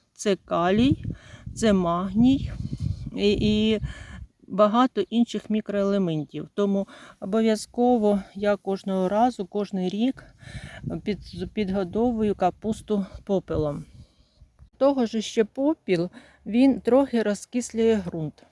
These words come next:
Ну, що ще можна застосувати, які калійні добрива можна застосувати, крім попелу? Е, можна застосувати сульфат калію, можна застосувати калієву селітру, суперфосфат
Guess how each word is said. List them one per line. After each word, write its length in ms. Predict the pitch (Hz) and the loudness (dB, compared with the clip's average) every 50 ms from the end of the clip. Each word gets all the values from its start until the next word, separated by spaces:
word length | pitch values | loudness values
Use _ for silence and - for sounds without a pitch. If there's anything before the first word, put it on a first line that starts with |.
| _ _ _ _ _ _ _ _ _ _ _ _ _ _ _ _ _ _ _ _ _ _ _ | _ _ _ _ _ _ _ _ _ _ _ _ _ _ _ _ _ _ _ _ _ _ _
Ну, 300 | 269 294 311 311 294 254 - 190 202 226 | -4 -2 0 0 -2 -4 -6 -6 -6 -6
що 320 | - - - - 302 311 | -4 -4 -4 -2 -2 -2
ще 240 | 302 - - 262 247 | -2 -4 0 2 4
можна 300 | 240 247 226 - 220 220 | 4 4 2 0 -2 -2
застосувати, 920 | 208 220 214 - - 226 214 - - 233 208 220 240 254 262 247 - 220 | -2 -2 -4 -4 -8 -8 -10 -6 -6 -6 -2 2 2 2 2 2 -2 -4
які 260 | 214 214 - - 220 | -4 -4 -4 -8 -12
калійні 480 | - - 214 208 196 214 202 214 214 202 | -6 -4 -4 -2 -2 0 0 0 0 0
добрива 440 | 190 240 254 226 220 214 202 202 190 | 0 -2 -2 0 0 0 0 0 -2
можна 280 | 190 202 196 - 185 | -2 -4 -6 -6 -8
застосувати, 840 | 180 185 185 - - - 190 - - 202 202 202 220 240 233 - 190 - - | -6 -6 -8 -8 -8 -14 -14 -10 -6 -4 2 2 2 2 2 -2 -6 -6 -6
крім 200 | 190 214 214 196 | -4 -4 -4 -4
попелу? 560 | - 170 160 151 - - 165 151 151 156 151 - - - - - - - - - - - - - - - _ _ _ - | -4 -6 -6 -6 -6 -8 -6 -4 -4 -6 -8 -10 -18 -20 -20 -20 -20 -20 -20 -20 -20 -20 -20 -20 -20 -20 _ _ _ -8
Е, 40 | - 208 208 - | -6 -4 -4 -2
можна 320 | - 226 269 302 - 269 233 | 0 2 2 2 2 0 0
застосувати 1040 | 220 214 - - - 208 - - 208 196 190 214 220 240 - _ 220 220 214 208 185 - - - - - - - | 0 -2 -6 -6 -12 -14 -8 -6 -6 -2 0 2 2 2 0 _ 0 0 0 0 -4 -10 -16 -20 -20 -20 -12 -10
сульфат 500 | 226 196 170 - - - 233 233 247 247 - - - - _ _ - | -8 -8 -8 -10 -2 2 2 2 2 2 -2 -12 -20 -20 _ _ -6
калію, 580 | 190 180 175 175 175 180 185 190 208 226 226 247 - _ | -4 -2 -2 -2 -2 -2 -4 -2 -4 -4 -6 -6 -10 _
можна 260 | - 240 247 240 247 226 | -4 -4 0 0 0 0
застосувати 760 | 220 220 - - - 190 - - 202 202 202 190 - - | 0 -2 -4 -6 -14 -18 -12 -8 -2 0 0 0 -2 -4
калієву 540 | 180 - - 202 190 185 185 180 175 160 170 | -8 -2 0 2 2 2 2 0 0 -2 -6
селітру, 760 | - - - 202 170 165 160 165 165 - - - 214 233 277 - - - - - - - - - - - - | -10 -8 -8 -6 -6 -6 -6 -8 -8 -10 -8 -6 -6 -6 -6 -8 -14 -20 -20 -20 -18 -18 -18 -18 -18 -18 -8
суперфосфат 880 | - 240 208 233 226 208 - - 202 185 - - - 175 175 175 190 | -6 -2 0 2 0 0 0 -2 -4 -4 -4 -8 -6 -2 0 0 -2